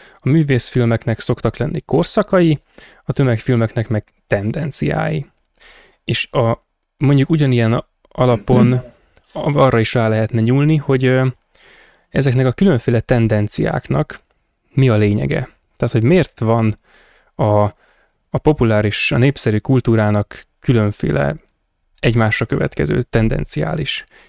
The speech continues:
jellege. És ez, ö, megint olyan, hogy én most így, ö, be-, rámegyek egyből, tehát nem akarok nagy sztorit kerekíteni, kerekíteni, tehát én azt gondolom, hogy a-, amit sokan néznek, amely műfaj népszerű, az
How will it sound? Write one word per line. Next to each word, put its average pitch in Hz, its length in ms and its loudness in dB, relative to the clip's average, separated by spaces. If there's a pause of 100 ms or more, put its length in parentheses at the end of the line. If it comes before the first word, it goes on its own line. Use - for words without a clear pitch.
jellege. 117 640 -2 (1160)
És - 200 -4
ez, 120 160 0
ö, 123 280 2 (320)
megint 139 380 2
olyan, 120 240 2
hogy 120 180 0
én 120 60 0
most 120 200 -2
így, 120 200 0
ö, 127 220 2
be-, 143 420 0
rámegyek 135 840 -2
egyből, 113 340 -2
tehát 120 160 -6
nem 120 100 -2
akarok 113 260 -2
nagy 117 140 0
sztorit 117 300 -2
kerekíteni, 135 580 0
kerekíteni, 135 460 -2
tehát 139 140 -2
én 151 60 0
azt 139 140 -2
gondolom, 139 440 0
hogy 135 220 0 (1040)
a-, - 200 -2
amit 123 280 0
sokan 120 380 0
néznek, 131 580 0 (100)
amely 123 320 0
műfaj 127 400 2
népszerű, 165 580 0 (520)
az - 260 0